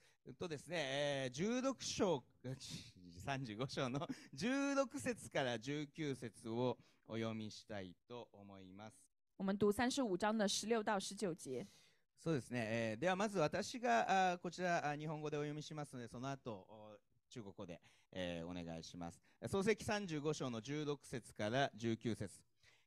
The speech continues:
Speaker 1: 彼らはベテルから旅立った。エフラテに着くまでまだかなりの道のりがあるところで、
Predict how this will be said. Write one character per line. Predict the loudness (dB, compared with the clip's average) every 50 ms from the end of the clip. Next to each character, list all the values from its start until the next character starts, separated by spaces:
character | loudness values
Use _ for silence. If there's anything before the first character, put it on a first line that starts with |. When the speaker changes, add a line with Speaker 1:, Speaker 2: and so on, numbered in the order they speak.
| _ 2
Speaker 1:
彼 | 4 4 6
ら | 6 6
は | 6 6
ベ | 2 2
テ | 0 0
ル | -2 0
か | 0 2 2
ら | 2 2
旅 | 2 0 0 0 0
立 | 0 0
っ | -2 -2 -2
た。 | -4 -4 -4 -4 _ _
エ | -8 -4
フ | 0 2
ラ | 2 2
テ | 2 0
に | -4 -4
着 | -8 -8
く | -6 -2
ま | 0 0
で | 0 2
ま | 2 2
だ | 2 2
か | 2 0 0 2
な | 2 2
り | 2 0
の | 0 0
道 | -2 -2 -4 -4 -4
の | -2 -2
り | 0
が | 0 0 2 2
あ | 2
る | 0 -2
と | -4 -4
こ | -4 -2
ろ | -2 -2 0
で、 | 2 2 2 2 0